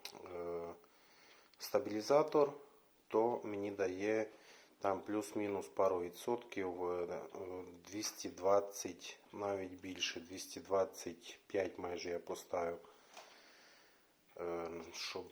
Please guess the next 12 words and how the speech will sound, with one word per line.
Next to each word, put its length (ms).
він 180
мені 180
давав, 460
ну, 240
або 260
плюс, 380
або 220
мінус. 520
Ну, 240
це 180
вже 240
він 320